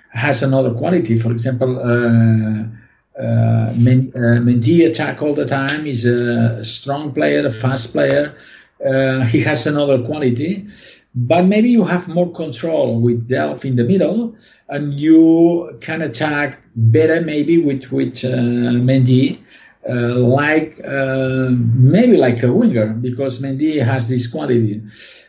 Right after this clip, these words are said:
But both. Sometimes it's because Pep, uh, think about the, the team.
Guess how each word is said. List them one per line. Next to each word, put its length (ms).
But 300
both. 340
Sometimes 600
it's 100
because 520
Pep, 540
uh, 300
think 300
about 420
the, 580
the 140
team. 540